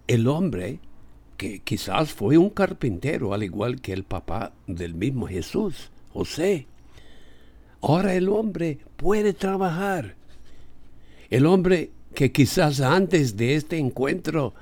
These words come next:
con Jesús, el hombre es sano y el hombre puede trabajar y cuidar mejor su familia. Qué bueno eso. Hoy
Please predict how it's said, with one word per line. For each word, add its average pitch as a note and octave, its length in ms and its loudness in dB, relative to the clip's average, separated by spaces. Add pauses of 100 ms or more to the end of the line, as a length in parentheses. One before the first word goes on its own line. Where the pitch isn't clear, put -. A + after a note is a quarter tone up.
(460)
con G#2+ 160 -2
Jesús, C#3 600 0
el C#3 160 0
hombre D#3+ 420 0 (340)
es F3 220 0
sano G3 680 0
y A2 100 2
el D#3 120 2
hombre E3+ 300 0
puede D#3+ 300 -2
trabajar D3+ 760 -2 (680)
y D3+ 100 2
cuidar F#3 640 6
mejor C#3+ 460 4
su A2+ 180 -4
familia. F#2 680 -4 (1080)
Qué D3 160 -4
bueno C3 520 -4
eso. A2+ 480 -4 (1300)
Hoy F3 420 6